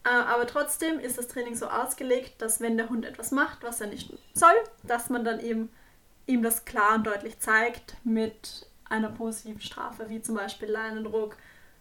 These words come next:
oder auch Schnauzengriff oder irgendwelche Schreckreize und so weiter. Ja, dann ist der Fokus einfach darauf. Im Vergleich dazu, was ist jetzt das positive Hundetraining?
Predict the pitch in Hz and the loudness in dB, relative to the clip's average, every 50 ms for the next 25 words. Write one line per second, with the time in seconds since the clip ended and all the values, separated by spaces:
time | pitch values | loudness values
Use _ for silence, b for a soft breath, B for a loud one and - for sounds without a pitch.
0 | b _ - 240 233 165 180 214 - - - 220 220 214 214 - - 226 214 - | b _ -2 0 0 0 -2 -2 -6 -4 -2 -2 -2 -2 -2 -4 -6 -6 -6 -4
1 | 220 220 220 220 - - - - 202 - 220 220 208 226 226 226 - 233 220 220 | -4 -4 -4 -6 -8 -10 -6 -6 -4 -4 -4 -4 -2 -2 -2 -2 -2 -2 0 0
2 | 226 220 214 208 - - - - - 233 226 226 - - 220 - - - - - | 2 2 0 0 -2 -4 -8 -4 0 0 0 0 0 0 2 2 2 2 -2 -4
3 | - - 214 208 - 214 226 - - - - - - - 262 - - - - 240 | -2 -2 -4 -6 -6 -6 -8 -8 -10 -10 -12 -16 -18 -18 -20 -20 -16 -6 -2 -2
4 | 277 302 - 254 262 254 - - 233 - - 240 220 - 226 - - 233 - - | -2 0 0 0 0 0 -2 -4 -6 0 0 2 2 2 -2 -6 -8 -12 -14 -14
5 | - - 208 214 - - - - - - - - - - 247 240 240 247 226 220 | -4 -2 -2 -2 -2 -4 -10 -12 -14 -16 -20 -20 -8 -4 -4 -2 0 0 0 2
6 | 190 202 220 - 208 196 202 202 - - 320 370 339 240 240 240 233 233 226 220 | 0 0 -2 -2 -2 -2 0 0 0 0 0 0 2 2 2 2 0 0 0 -2
7 | 220 - - - - - - - 247 247 247 240 240 - 254 233 240 240 240 233 | -2 -2 -6 -6 -6 -6 -2 2 4 4 4 4 0 -4 -6 -6 -6 -4 -2 2
8 | 233 233 226 226 - - 254 262 349 453 | 2 2 2 2 0 -2 -2 -2 -2 -6